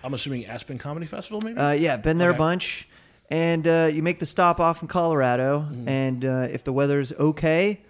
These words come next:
Speaker 2: they'll put you in a plane and send you towards Aspen. And then because it's in a valley, you know, anything can happen at any time. I've definitely flown towards Aspen, turned around multiple times, and just gone back to Denver and then slept there until they can try again.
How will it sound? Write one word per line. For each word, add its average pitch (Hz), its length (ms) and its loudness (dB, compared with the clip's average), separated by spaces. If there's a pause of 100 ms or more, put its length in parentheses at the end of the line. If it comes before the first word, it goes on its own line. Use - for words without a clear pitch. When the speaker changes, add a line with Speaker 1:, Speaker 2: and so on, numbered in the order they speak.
(180)
Speaker 2:
they'll 139 100 -2
put 175 180 -2
you 175 160 2
in 160 60 2
a - 40 -2
plane 165 440 -2
and 139 200 -2
send 170 300 -2
you 156 100 2
towards 190 440 0
Aspen. 127 640 -2 (360)
And 151 100 0
then 165 100 2
because 175 280 0
it's 180 220 -4
in 202 240 0
a 180 80 4
valley, 156 720 2 (340)
you 147 120 0
know, 143 180 2
anything 180 380 2
can 165 120 -2
happen 160 300 0
at - 140 -8
any 165 220 0
time. 151 360 0
I've 135 120 -2
definitely 151 260 -2
flown 147 320 -4
towards 147 340 -4
Aspen, 127 400 -2
turned 139 280 -6
around 127 340 0
multiple 127 380 -6
times, 120 520 -4 (260)
and 131 80 -6
just 123 160 -4
gone 127 220 -2
back 120 260 -4
to 123 100 -6
Denver 117 540 -4 (140)
and 120 100 -2
then 113 100 -4
slept 135 480 -2
there 127 300 -2
until 120 240 -6
they 120 120 -2
can 123 120 -8
try 131 300 0
again. 123 380 -8